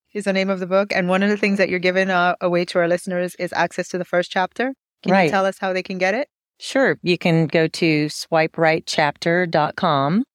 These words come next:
Speaker 1: Okay.
Speaker 2: Um, it's also available on my website, wi-, uh, C K collins dot co.
Speaker 1: Okay. And tell us a little bit about the book before we go. Why should I go download this first chapter?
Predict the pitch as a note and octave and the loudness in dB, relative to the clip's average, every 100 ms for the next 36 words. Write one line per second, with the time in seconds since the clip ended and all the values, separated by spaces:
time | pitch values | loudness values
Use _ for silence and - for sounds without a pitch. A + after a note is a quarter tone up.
0 | _ E3 - D3 F3 D4+ E3 D#3+ D3 D3 | _ -16 -8 -6 -6 -8 -2 0 2 0
1 | D3+ D#3 E3 F3+ E3 D3+ D#3 D#3+ D#3 - | 2 2 2 2 2 2 2 2 2 2
2 | D3+ D3 D3 D3 - D3+ D3+ D#3 - D3 | 2 4 2 2 2 2 2 0 -2 -4
3 | - D#3 D3 C#3 - D#3+ - D3+ D#3 D3+ | -4 -4 -2 -4 -2 -2 0 -2 2 2
4 | D3 D3 - D3 - - B2 - F#3 F#3 | 2 0 0 0 0 0 0 2 -2 -8
5 | _ F3 E3 - F3+ F3 G#3+ _ _ _ | _ -10 -10 -8 -8 -6 -8 _ _ _
6 | - F#3+ G#3 G#3+ G#3+ A#3 G3+ G#3 G3+ F3+ | -6 -2 0 0 0 -2 -2 -2 -2 -2
7 | E3+ - F3 F3 E3 D#3+ D3+ C#3+ E3 A3+ | -4 -4 -10 -6 -6 -4 -4 -2 0 0
8 | - C4 B3+ B3 G#3 G3 G3+ G3 F#3+ F3+ | 0 0 2 0 2 2 4 2 0 -2
9 | F3 F3 E3+ - D#3+ - C3 | -6 -6 -6 -6 -8 -6 -8